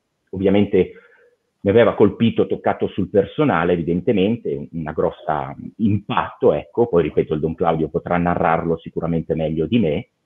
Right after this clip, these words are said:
E allora, mettendo insieme, mescolando questi due, eh, grosse esperienze, eh, è nata l'esigenza, ecco, di scrivere nero su bianco,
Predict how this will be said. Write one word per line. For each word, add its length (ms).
E 80
allora, 260
mettendo 540
insieme, 560
mescolando 920
questi 460
due, 680
eh, 220
grosse 480
esperienze, 1080
eh, 540
è 80
nata 760
l'esigenza, 1080
ecco, 400
di 460
scrivere 520
nero 420
su 120
bianco, 800